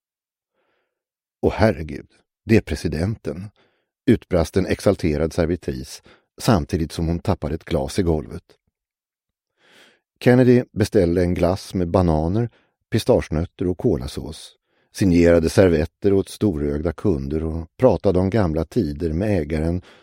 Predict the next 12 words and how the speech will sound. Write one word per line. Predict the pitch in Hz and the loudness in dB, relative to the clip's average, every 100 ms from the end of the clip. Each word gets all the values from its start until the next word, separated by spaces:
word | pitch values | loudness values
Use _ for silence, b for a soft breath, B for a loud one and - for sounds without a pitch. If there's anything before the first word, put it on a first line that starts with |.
| b b - | b b -8
Thomas | 104 92 98 92 - - | -2 0 0 -2 -8 -2
Pellegretti, | 98 98 98 98 - 73 B B B B B 107 | 0 2 0 0 -6 -10 B B B B B -4
som | - | 0
hade | 87 90 | 2 2
varit | 92 - | 2 0
chaufför | 113 - 92 92 | -2 2 2 2
åt | 73 - | 0 -2
honom | 80 78 | -4 -2
under | 82 85 | -2 -2
kampanjerna | 87 - 82 73 78 80 | -2 0 -2 -2 -4 -6
till | - | -8
kongressen. | - 98 78 - - 80 | -4 -2 -2 -4 -16 -16